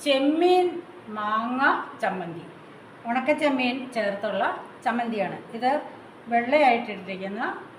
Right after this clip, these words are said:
ഗൂസ്ബെറി, നെല്ലിക്ക അച്ചാർ. ഇനി എന്താ വേണ്ടേ? നമ്മളുണ്ടാക്കിയ മോര് കൂടെ അങ്ങ് ഒഴിച്ച് ഒരു പിടി പിടിക്കാം, അല്ലേ? ഇങ്ങനെ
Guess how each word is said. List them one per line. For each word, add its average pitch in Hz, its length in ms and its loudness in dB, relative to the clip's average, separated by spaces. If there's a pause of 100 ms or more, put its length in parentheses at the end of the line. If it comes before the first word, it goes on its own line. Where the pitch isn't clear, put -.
(640)
ഗൂസ്ബെറി, 247 480 -2 (160)
നെല്ലിക്ക 226 340 -4 (680)
അച്ചാർ. 170 300 -4 (420)
ഇനി 359 180 2 (760)
എന്താ 277 180 0 (100)
വേണ്ടേ? 285 320 10 (340)
നമ്മളുണ്ടാക്കിയ 262 680 2 (100)
മോര് 208 400 -4
കൂടെ 269 200 6
അങ്ങ് 233 200 0
ഒഴിച്ച് 190 360 -4 (640)
ഒരു 294 180 6
പിടി 254 260 0 (100)
പിടിക്കാം, 233 440 2 (280)
അല്ലേ? 302 200 6 (1120)
ഇങ്ങനെ 247 240 0